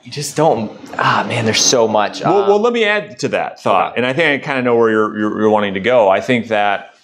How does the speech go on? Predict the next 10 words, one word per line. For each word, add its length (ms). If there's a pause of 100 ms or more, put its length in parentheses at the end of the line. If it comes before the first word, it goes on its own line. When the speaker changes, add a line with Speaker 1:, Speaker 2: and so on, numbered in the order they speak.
(880)
Speaker 2:
people 840
are 920 (760)
too, 720 (600)
I 140
think, 360
focused 640
and 160
obsessed 640
with, 840 (360)
uh, 640